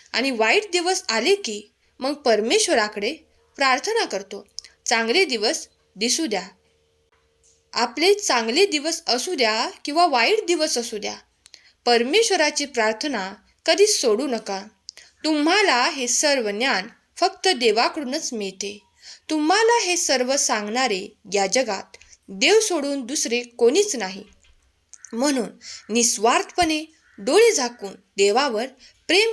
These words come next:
करायला शिका. कधीच तुमच्या अपेक्षा तुटणार नाहीत,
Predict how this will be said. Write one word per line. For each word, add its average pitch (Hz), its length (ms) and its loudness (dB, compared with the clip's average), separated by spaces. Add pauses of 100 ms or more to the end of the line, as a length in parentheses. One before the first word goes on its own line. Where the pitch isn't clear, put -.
करायला 277 400 2
शिका. 208 320 -4 (480)
कधीच 262 380 0
तुमच्या 233 320 -2
अपेक्षा 240 560 0 (240)
तुटणार 330 440 0
नाहीत, 208 300 -10